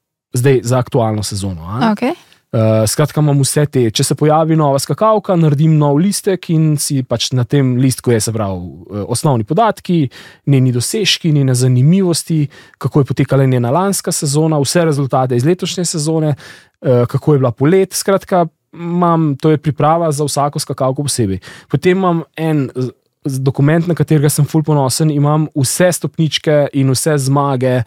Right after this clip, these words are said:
Speaker 1: eh, za vse skakalke v zgodovini svetovnega ženskega svetovnega pokala. Potem imam rekorde, vse spolete čez dvesto metrov. Potem imam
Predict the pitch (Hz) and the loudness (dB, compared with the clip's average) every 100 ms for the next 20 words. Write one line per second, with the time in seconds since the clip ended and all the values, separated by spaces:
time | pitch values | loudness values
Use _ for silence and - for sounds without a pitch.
0 | - - - _ - 123 110 110 113 110 | -6 -20 -20 _ -6 0 4 4 4 2
1 | 110 98 127 151 170 - 143 127 123 139 | 0 0 -2 0 -2 -2 -2 0 0 0
2 | 120 120 117 120 117 - 107 110 107 104 | -2 -2 -2 -2 -2 -4 -4 -4 -2 -4
3 | 104 - 107 - - 98 95 92 - 92 | -4 -6 -6 -6 -6 -6 -6 -10 -10 -6
4 | 92 135 190 185 170 147 131 - 165 175 | -2 2 2 4 2 0 -2 -2 0 0
5 | 156 147 131 160 147 160 143 131 131 131 | 0 0 0 -2 -2 0 0 0 -2 -4
6 | 110 113 - 101 95 - - 170 175 170 | -4 -4 -4 -6 -6 -8 -2 2 2 2
7 | 165 156 | 2 0